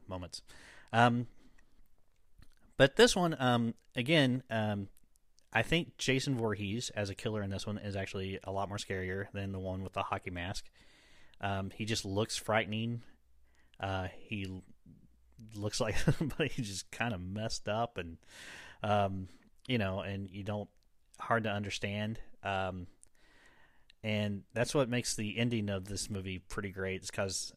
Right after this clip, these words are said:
uh, Jenny, Amy Still's character, um, she has a, um, a scene in a bar where she talks about, um, the psycholog-, you know, the, what's affecting Jason Voorhees psychologically and what,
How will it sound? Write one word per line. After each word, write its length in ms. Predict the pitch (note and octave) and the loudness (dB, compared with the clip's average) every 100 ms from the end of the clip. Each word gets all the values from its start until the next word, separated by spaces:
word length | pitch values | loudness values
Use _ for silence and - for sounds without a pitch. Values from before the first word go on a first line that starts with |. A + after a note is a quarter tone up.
| - | -4
uh, 260 | F#2+ F#2 F2 - - - _ | -2 -2 -6 -14 -20 -20 _
Jenny, 400 | - C#3 F#2 F#2+ - - - - | 2 2 2 -4 -8 -14 -14 -6
Amy 160 | G#2+ G2 | -4 -2
Still's 300 | - B2+ B2 | 2 2 4
character, 560 | A2 F#2 F#2 G2 F#2+ - - - - _ _ _ - | 0 0 -2 -2 -4 -8 -20 -20 -20 _ _ _ -6
um, 400 | A2 G2+ F#2+ F#2 - - | 2 4 4 -2 -8 -6
she 260 | - C#3 C3 | 2 4 8
has 320 | C3 A#2+ G#2+ | 8 8 6
a, 160 | A2 | 4
um, 320 | G#2+ G2+ F#2+ F#2 - | 4 2 0 -6 -6
a 220 | G2+ G2 | -4 -2
scene 320 | - B2+ A#2+ | 0 0 2
in 420 | A#2 G#2 G#2 G2 F#2 | 0 -2 -4 -4 -6
a 60 | F2+ | -4
bar 520 | F2 F3+ F#2+ F2 F#2+ - - | 6 6 6 0 -6 -12 -6
where 120 | A2 | -4
she 120 | G#2+ | -4
talks 340 | A#2 D3+ E3+ - | 0 2 2 0
about, 380 | F2+ E2+ F2+ - - - - _ - - - _ _ _ - - - _ | -2 -2 -4 -10 -20 -20 -20 _ -20 -20 -20 _ _ _ -20 -20 -20 _
um, 380 | A#2 G#2 G#2 G2+ - - - - | 0 2 0 -4 -10 -20 -20 -4
the 80 | A#2 | 2
psycholog-, 600 | - A#2+ A#2+ G#2+ G#2 G2 | 4 4 4 0 0 -2
you 120 | - A2+ | -2 -2
know, 140 | G2 | -2
the, 220 | G2 G2 - - - - - - - _ - - | -4 -6 -8 -20 -20 -20 -20 -20 -20 _ -12 2
what's 180 | C3+ | 4
affecting 400 | C3+ C3+ B2 A#2 | 6 6 6 4
Jason 400 | G#2+ A2 G#2+ G#2+ | 6 6 6 0
Voorhees 420 | G2 G2+ F2+ G2+ F2+ | -2 -2 -2 -4 -2
psychologically 880 | G2 F#2+ G#2 C3 G2+ - D#2+ E2 - | -2 -2 2 2 2 -6 -12 -12 -8
and 180 | F#2+ F#2+ | -8 -2
what, 160 | G#2 | -4